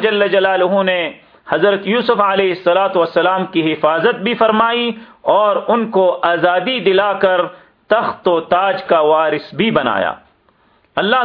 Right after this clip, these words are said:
سبحانہ و تعالی ہمارے ان جوانوں کی حفاظت فرمائے اور ہمیں بھی رسول اللہ صلی اللہ علیہ وسلم کی عزت و ناموس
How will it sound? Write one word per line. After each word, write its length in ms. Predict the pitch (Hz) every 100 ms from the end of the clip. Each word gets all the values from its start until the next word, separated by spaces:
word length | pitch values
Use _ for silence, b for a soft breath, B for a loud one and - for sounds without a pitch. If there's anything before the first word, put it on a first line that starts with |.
| 220
سبحانہ 360 | 190 202 196
و 180 | 190 180
تعالی 340 | 180 180 185 180
ہمارے 420 | 170 170 175 170 170
ان 160 | 175 165
جوانوں 400 | 160 160 170 165
کی 240 | 156 151
حفاظت 440 | 147 160 180 220
فرمائے 580 | 196 185 190 185 185 185 B B B _
اور 260 | - 196
ہمیں 440 | - 147 202 285 294
بھی 280 | 233 151 - B B -
رسول 320 | 175 262 247
اللہ 460 | 214 202 247 254 196 -
صلی 160 | 196 202
اللہ 200 | 202 214
علیہ 600 | 208 190 190 190 214 190
وسلم 480 | 180 185 185 196 190
کی 180 | 180
عزت 460 | - 214 170 233 226
و 80 | 190
ناموس 760 | 185 185 185 240 233 226 -